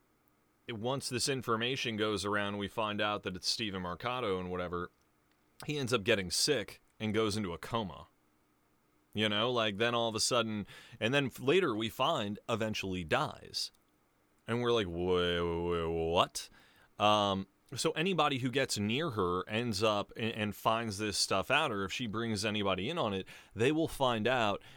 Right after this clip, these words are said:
they will make sure they're dead. She doesn't know who's in on it, so it is this feeling of paranoia,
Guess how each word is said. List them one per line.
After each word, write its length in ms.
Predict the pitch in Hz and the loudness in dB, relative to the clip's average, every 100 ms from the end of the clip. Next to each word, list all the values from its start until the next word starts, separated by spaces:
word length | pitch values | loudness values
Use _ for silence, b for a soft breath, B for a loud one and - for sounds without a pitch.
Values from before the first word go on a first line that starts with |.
| B | B
they 260 | 92 107 131 | 0 2 4
will 140 | 131 | 2
make 220 | 113 107 | 2 0
sure 220 | - 101 92 | 0 0 0
they're 160 | 92 | 0
dead. 260 | 82 131 107 | 0 0 0
She 140 | - | 0
doesn't 220 | 123 120 | -2 0
know 140 | 113 104 | -2 -2
who's 360 | 120 120 90 | -2 -2 0
in 140 | 101 123 | 0 0
on 160 | 90 | -2
it, 120 | 87 - | -2 -2
so 200 | 113 107 | -2 -2
it 80 | 113 | 0
is 320 | 127 131 - | 0 0 0
this 400 | 107 101 - - B B B | 0 4 4 2 B B B
feeling 600 | - - 123 127 120 101 | -16 -6 -2 0 0 0
of 180 | 92 - | -2 -4
paranoia, 840 | - 110 101 92 117 147 80 55 | -2 0 0 0 0 -2 -4 -8